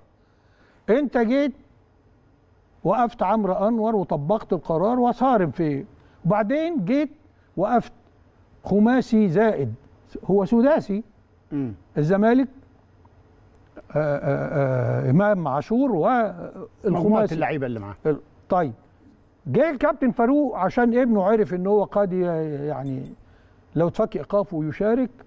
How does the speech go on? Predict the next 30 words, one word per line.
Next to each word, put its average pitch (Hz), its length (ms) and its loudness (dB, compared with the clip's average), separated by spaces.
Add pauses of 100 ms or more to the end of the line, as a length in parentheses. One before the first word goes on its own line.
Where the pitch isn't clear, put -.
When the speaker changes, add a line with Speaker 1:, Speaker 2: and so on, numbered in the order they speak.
(580)
Speaker 1:
فباتصال 214 680 0
شخصي - 380 -6
وفردي 208 680 0
غالبا. 190 560 0
Speaker 2:
وطلع 202 340 0
الكابتن 160 340 -4
فاروق 190 240 -4
قال 185 120 2
كده. 156 260 0
Speaker 1:
قال 196 200 2
كده، 294 260 -4
ما 151 120 -6
هو 151 160 0
Speaker 2:
آه. - 20 0
Speaker 1:
انا 247 100 0
بقول 214 340 0
مش 147 260 -4
ب-، 180 160 -2
مش 156 140 -4
بجتهد. 170 460 0 (180)
Speaker 2:
ايوه. 220 220 2 (1200)
Speaker 1:
فاتبعت 240 640 -2
جواب 208 400 2 (120)
لا 208 240 0
ي-، 202 80 4
ممكن 180 420 0
يلعبوا. 123 340 -2 (1300)
اللي 233 160 4
يضحكك 247 440 -2
بقى 170 380 -4